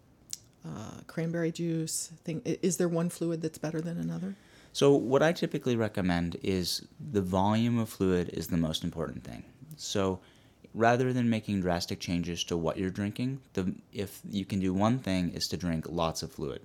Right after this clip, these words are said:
Speaker 2: So typical recommendations are for one point five to two point five liters of urine production per day. So in order to meet that,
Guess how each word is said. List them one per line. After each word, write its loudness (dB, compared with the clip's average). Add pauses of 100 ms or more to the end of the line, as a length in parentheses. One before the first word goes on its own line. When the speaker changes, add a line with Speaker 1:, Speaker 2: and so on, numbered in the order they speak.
Speaker 2:
So 0 (560)
typical -2
recommendations 0
are 0
for -4
one 0
point -4
five -2
to -8
two -6
point -4
five -4
liters -2
of -4
urine -2 (320)
production -4
per -6
day. -2 (280)
So 4
in 2
order 2
to -8
meet 2
that, -2